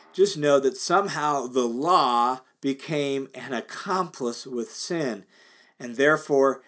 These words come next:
it actually didn't lead to the freedom that we have in Jesus. That's what he's going to say. So in Jesus, we have a kind of freedom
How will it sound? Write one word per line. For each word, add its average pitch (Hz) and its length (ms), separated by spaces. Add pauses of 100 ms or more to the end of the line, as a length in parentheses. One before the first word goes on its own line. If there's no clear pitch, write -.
(100)
it 143 160
actually 147 500
didn't 127 560
lead 123 240
to 120 120
the 110 100
freedom 123 480
that 107 160
we 123 160
have 104 380
in 104 240
Jesus. 90 440
That's 110 280
what 110 100
he's 98 120
going 101 200
to 92 80
say. 92 380 (340)
So 120 320
in 190 240
Jesus, 196 680 (260)
we 139 120
have 131 200
a 123 80
kind 151 500
of 131 140
freedom 107 640